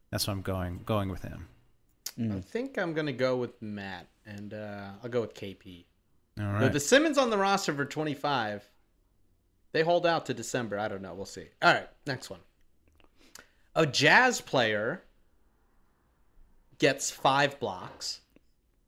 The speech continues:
Speaker 3: A
Speaker 2: Mm-hmm.
Speaker 3: Sixers
Speaker 1: Mm-hmm.
Speaker 3: player gets five blocks. Or a Knicks player gets five blocks.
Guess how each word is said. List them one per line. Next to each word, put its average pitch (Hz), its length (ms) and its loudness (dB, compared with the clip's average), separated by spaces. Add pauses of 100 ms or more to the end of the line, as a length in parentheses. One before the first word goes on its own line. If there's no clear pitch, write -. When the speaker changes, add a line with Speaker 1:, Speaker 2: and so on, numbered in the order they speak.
(220)
Speaker 3:
A 113 40 -2
Speaker 2:
Mm-hmm. 123 80 2
Speaker 3:
Sixers 131 680 2
Speaker 1:
Mm-hmm. - 80 -12
Speaker 3:
player 110 380 0
gets 117 320 -4
five 107 360 -2
blocks. 107 600 -8 (320)
Or 143 160 4
a 139 100 4
Knicks 165 380 2
player 110 440 0
gets 107 280 -8
five 98 380 -8
blocks. - 500 -20